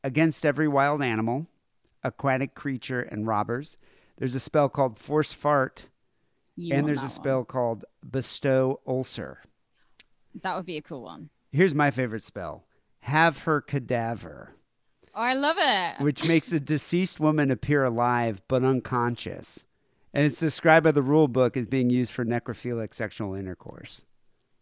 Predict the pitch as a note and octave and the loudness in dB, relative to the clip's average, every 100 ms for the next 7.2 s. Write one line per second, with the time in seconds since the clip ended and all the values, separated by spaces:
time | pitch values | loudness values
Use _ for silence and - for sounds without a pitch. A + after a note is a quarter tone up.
0 | _ _ _ _ _ G#3+ B3 B3 A3 G#3 | _ _ _ _ _ -4 2 4 4 2
1 | G3 G#3 G3 F#3+ F3+ - F3 F3 E3 D#3+ | 0 -2 -2 -4 -6 -8 -10 -10 -12 -10
2 | E3 D#3+ D3+ D3 C#3 - - - - - | -10 -8 -8 -8 -10 -10 -10 -10 -14 -16
3 | A3 - - C3 - _ _ _ D#3+ G#3 | -18 -18 -16 -16 -18 _ _ _ 4 4
4 | G3 C#3 C3+ C#3 C3+ E3 D3 C#3 B2 B2+ | 0 -6 -2 0 2 2 4 2 0 -4
5 | A#2+ A2+ - A#2 G2+ G2 G#2 F#2+ F#2 F#2 | -4 -8 -4 -6 -4 -6 -4 -2 -4 -4
6 | F2+ F2+ - E2+ - F2 - - F2+ - | -6 -8 -10 -12 -10 -10 -12 -12 -12 -12
7 | - G#2+ | -14 -18